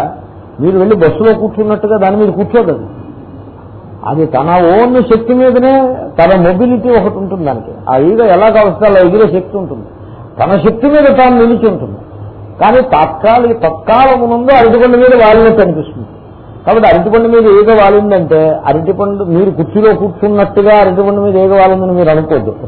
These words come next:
మీరు కుర్చీలో కూర్చున్నారనుకోండి, కుర్చీ తీసేస్తే ఏమవుతారు? మీరు కింద కూలబడతారు. అరటిపండు తీసేస్తే ఈగ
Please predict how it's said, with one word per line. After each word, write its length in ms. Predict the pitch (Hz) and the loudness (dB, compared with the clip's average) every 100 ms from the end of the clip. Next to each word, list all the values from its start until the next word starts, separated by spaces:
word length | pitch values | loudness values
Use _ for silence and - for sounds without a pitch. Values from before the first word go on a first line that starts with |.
| - - - - | -18 -20 -16 -4
మీరు 140 | 196 | -2
కుర్చీలో 360 | 151 165 214 226 | -2 -2 0 2
కూర్చున్నారనుకోండి, 880 | 208 - 208 202 190 180 175 139 143 | 0 -4 -2 -2 -2 -2 0 0 0
కుర్చీ 280 | 180 190 | -4 -6
తీసేస్తే 540 | 214 220 220 226 233 214 | -4 -2 -2 0 2 2
ఏమవుతారు? 300 | 208 214 202 | 0 -2 -4
మీరు 200 | 202 196 - - - - | -6 -10 -14 -20 -18 -6
కింద 140 | 190 220 | -2 0
కూలబడతారు. 640 | 185 196 180 147 113 127 - - - - | 2 2 2 0 -2 -8 -10 -20 -16 -4
అరటిపండు 400 | 160 190 226 233 | -2 0 0 2
తీసేస్తే 440 | 208 220 226 233 | 2 2 0 2
ఈగ 220 | 226 214 | 4 4